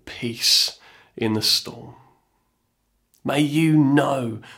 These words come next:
the rock beneath your feet as we all go on caring for and praying for one another here in this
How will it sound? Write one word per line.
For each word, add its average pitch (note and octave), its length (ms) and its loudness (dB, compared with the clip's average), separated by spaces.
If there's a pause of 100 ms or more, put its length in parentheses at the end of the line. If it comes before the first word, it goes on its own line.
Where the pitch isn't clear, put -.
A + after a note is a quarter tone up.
(100)
the G#2+ 100 -6
rock B2 500 2
beneath A#2+ 380 2
your G#2+ 120 -4
feet - 380 -4
as A#2+ 160 -4
we C3+ 140 4
all C#3 120 4
go C3 300 4
on B2 240 6
caring B2+ 720 6
for A#2 500 2
and G#2+ 240 -2
praying A2 540 0
for A2 520 -8 (540)
one A2 180 -2
another - 280 -6
here G#2+ 440 -8
in - 240 -10
this - 400 -8